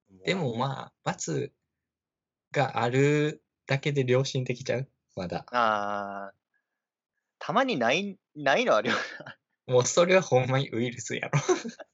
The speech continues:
Speaker 2: うん、これは絶滅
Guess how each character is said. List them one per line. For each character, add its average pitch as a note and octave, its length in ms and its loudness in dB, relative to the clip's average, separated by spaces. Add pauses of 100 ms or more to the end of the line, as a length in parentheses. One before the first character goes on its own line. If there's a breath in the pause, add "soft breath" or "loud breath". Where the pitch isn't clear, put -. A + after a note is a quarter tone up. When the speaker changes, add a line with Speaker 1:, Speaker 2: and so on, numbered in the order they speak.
(2750 loud breath)
Speaker 2:
う G2 100 -8
ん、 F2+ 40 -10
こ - 160 2
れ D#3+ 80 8
は D#3 60 6
絶 C#3+ 280 4
滅 C3+ 160 2